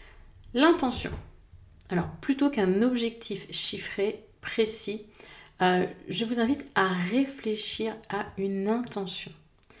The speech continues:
L'intention qui vous porte votre idéal sans que cela n'ait besoin d'être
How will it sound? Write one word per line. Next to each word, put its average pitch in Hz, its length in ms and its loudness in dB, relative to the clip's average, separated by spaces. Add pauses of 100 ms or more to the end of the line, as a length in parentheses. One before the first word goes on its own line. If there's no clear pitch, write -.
(400)
L'intention 269 540 4
qui 196 240 -2
vous 180 240 0 (180)
porte 240 480 -2
votre 196 580 -2
idéal 220 640 6
sans - 400 -6 (180)
que - 120 -6
cela 196 340 -4 (140)
n'ait 185 200 2
besoin 185 360 2
d'être 202 260 -2